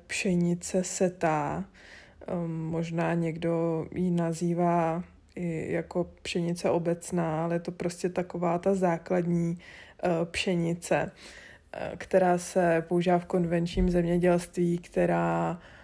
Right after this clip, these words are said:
eh, odolává tomu Roundupu a je,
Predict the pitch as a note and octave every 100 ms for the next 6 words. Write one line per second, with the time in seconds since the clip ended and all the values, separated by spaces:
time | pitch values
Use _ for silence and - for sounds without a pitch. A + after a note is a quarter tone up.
0 | - - G3 F#3+ - F#3+ F#3+ F#3 F3+ F3
1 | F3 F3 F3 F#3 F3+ F#3 F3 F3 F3 F3
2 | F3 F3 E3+ F3 F3 - F3+ F3 F3 E3+
3 | F3 F3 F3 F3